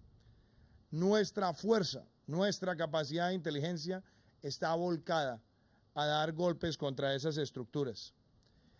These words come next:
Hicimos una revisión de las capacidades dispuestas en el territorio para ejercer control territorial y seguir avanzando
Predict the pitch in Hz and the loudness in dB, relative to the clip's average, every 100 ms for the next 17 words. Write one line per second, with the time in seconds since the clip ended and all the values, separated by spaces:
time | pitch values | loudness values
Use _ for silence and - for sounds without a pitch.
0 | _ - 127 175 208 208 214 202 175 156 | _ -8 -2 2 2 4 4 4 2 0
1 | 131 190 190 196 165 - 135 143 131 139 | 0 0 0 0 0 -2 -2 -2 -2 0
2 | 151 175 196 196 156 127 180 185 180 180 | 2 2 2 0 -2 -4 -2 0 0 0
3 | 165 143 139 139 120 175 190 196 196 _ | 0 -2 -2 -4 0 2 2 0 -4 _
4 | _ _ - 143 143 143 131 156 160 165 | _ _ -2 0 0 -2 -2 -2 -2 -2
5 | 180 151 185 190 151 170 151 143 156 151 | -4 0 2 2 0 -2 -2 -2 0 0
6 | 120 - _ _ _ _ _ - 160 - | -2 -10 _ _ _ _ _ -8 -4 0
7 | 185 170 233 247 233 196 185 208 180 139 | 2 4 4 6 4 4 4 4 4 2